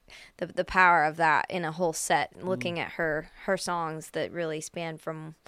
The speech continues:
Speaker 1: from one side of an emotion to the other is so cool to me. So, um, and I'm, it's a little bit of a biased answer 'cause she is the very first person who ever brought me out on tour, and, um, just to,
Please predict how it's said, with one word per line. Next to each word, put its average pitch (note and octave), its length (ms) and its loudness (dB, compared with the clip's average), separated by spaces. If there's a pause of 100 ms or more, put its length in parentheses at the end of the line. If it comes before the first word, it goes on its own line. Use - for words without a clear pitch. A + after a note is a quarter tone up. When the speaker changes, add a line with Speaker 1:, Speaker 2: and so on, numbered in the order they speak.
(420)
Speaker 1:
from F3 220 -4
one E3+ 280 -4
side E3 320 2
of D#3+ 100 -10
an D#3+ 80 -6
emotion D#3+ 460 -6
to E3 100 -8
the D#3 60 -6
other D3 400 -4
is C#3 140 -6
so - 300 -2
cool - 280 -6
to - 60 -10
me. F2 340 -10
So, - 340 -4 (140)
um, - 340 -4 (220)
and F#3+ 160 0
I'm, F#3 160 2 (140)
it's G#3+ 200 4
a A3+ 60 4
little G#3+ 240 8
bit G3 160 4
of F3 80 2
a E3 80 0
biased D#3+ 340 4
answer E3+ 320 -6
'cause F3+ 200 -6
she F3 180 -2
is E3+ 140 -2
the - 80 -12
very F3 360 0
first E3+ 300 -4
person F3 440 -4
who F#3 180 -4
ever E3 340 0
brought - 320 4
me E3 80 -6
out E3 140 0
on D#3+ 160 -2
tour, D#3+ 340 -2
and, A#2+ 340 -4 (400)
um, D3 440 -4
just - 260 -6
to, D#3+ 320 -4